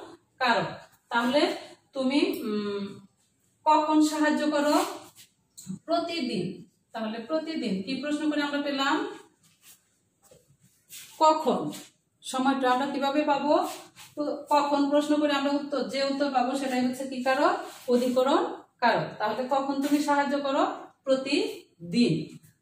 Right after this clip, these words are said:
তাহলে এই কোথায় বা কখন প্রশ্ন করে আমরা যে উত্তর পাবো তাই হচ্ছে অধিকরণ কারক। আবার খেয়াল করো,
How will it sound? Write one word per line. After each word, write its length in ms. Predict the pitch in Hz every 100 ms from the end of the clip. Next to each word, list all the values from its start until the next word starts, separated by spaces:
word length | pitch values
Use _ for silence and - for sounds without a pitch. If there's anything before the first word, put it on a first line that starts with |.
| -
তাহলে 560 | 214 233 311 349 - - _
এই 500 | - 208 202 170 - -
কোথায় 300 | 247 247 240
বা 100 | 285
কখন 320 | 262 254 247
প্রশ্ন 260 | 254 262
করে 160 | 262 254
আমরা 180 | 247 240
যে 140 | 247
উত্তর 220 | 247 254
পাবো 280 | 233 214 254
তাই 180 | 240 208
হচ্ছে 380 | 233 - 294 349 - -
অধিকরণ 500 | 226 214 226 240 320 - - - - -
কারক। 280 | 208 170 - - - _ _
আবার 260 | - 214 240
খেয়াল 240 | 254 269
করো, 540 | 269 254 285 349 -